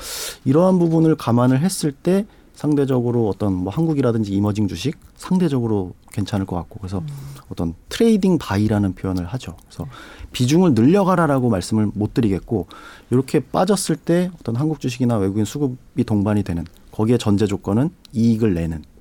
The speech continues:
Speaker 1: 기업들이나 업종에 국한해서 좀 보시는 게 좋을 것 같고,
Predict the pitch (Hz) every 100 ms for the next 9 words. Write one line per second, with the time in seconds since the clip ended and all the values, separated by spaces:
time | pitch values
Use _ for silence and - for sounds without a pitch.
0 | - - - - 104 - - 107 104 104
1 | 92 90 - 101 107 107 - - 113 92
2 | 127 180 - - - _ 113 104 101 110
3 | 107 - 92 - 82 - 147